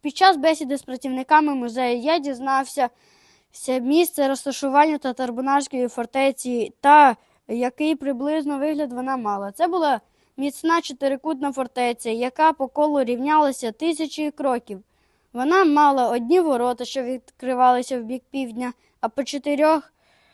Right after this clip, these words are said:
а по її чотирьох кутах стояли чотири високі вежі.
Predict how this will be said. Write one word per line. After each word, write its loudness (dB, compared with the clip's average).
а -2
по 2
її 2
чотирьох -2
кутах -2
стояли -2
чотири -2
високі -6
вежі. -8